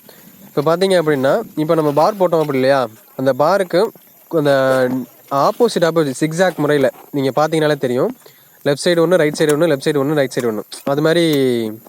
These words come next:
நம்ம எருவை கொட்டியாச்சு. அடுத்தது வந்து நம்ம மண் அணைக்கணும். அந்த எருவை குழி பறிச்சு நம்ம இது பண்ணதுக்கு ப-, பக்கத்துலயே அப்படியே மண் அணைக்கணும்.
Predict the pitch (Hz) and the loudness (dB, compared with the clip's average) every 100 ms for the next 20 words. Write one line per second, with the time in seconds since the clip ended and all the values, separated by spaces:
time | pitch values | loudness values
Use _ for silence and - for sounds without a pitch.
0 | - _ - 139 135 139 160 139 131 151 | -20 _ -10 -4 0 2 0 0 0 0
1 | 123 143 185 - 185 220 190 156 185 180 | 0 -2 -2 -2 -2 0 2 2 2 0
2 | 143 123 113 104 113 - - _ - 135 | 0 -2 -2 -6 -10 -18 -20 _ -10 -4
3 | 160 208 156 120 110 - _ _ - - | 0 0 0 -2 -6 -10 _ _ -18 -8
4 | 135 131 123 120 120 143 190 180 165 180 | -4 0 2 0 0 0 2 0 0 0
5 | 170 156 202 170 139 131 135 160 151 131 | 0 -2 -2 0 0 0 0 0 -2 -2
6 | 131 117 127 123 131 160 147 165 160 160 | -2 0 0 -2 -4 -4 0 0 0 0
7 | 139 151 135 117 | 0 -2 -2 -6